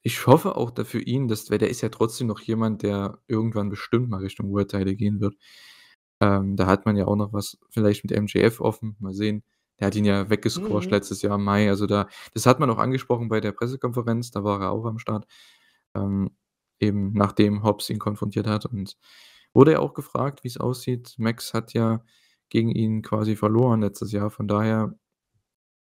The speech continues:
Speaker 1: ja, wäre das auf jeden Fall eine Möglichkeit. Ja, mal sehen. Äh, ich tippe auf tatsächlich Powerhouse Hobbs. Der hat ja das Ladder-Match gewonnen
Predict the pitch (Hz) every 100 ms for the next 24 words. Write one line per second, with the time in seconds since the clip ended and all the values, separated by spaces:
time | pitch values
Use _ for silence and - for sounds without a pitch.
0 | _ - 120 95 _ - 113 143 147 147
1 | 139 147 135 127 143 160 - 143 147 -
2 | - - - - - _ _ _ _ _
3 | _ _ - 120 135 127 127 101 - _
4 | - 113 117 113 113 - _ - - 139
5 | - 131 120 - 117 117 117 - 110 -
6 | 110 117 - 110 107 110 107 - 117 117
7 | - - 113 113 135 120 120 117 135 131
8 | - - 107 131 160 156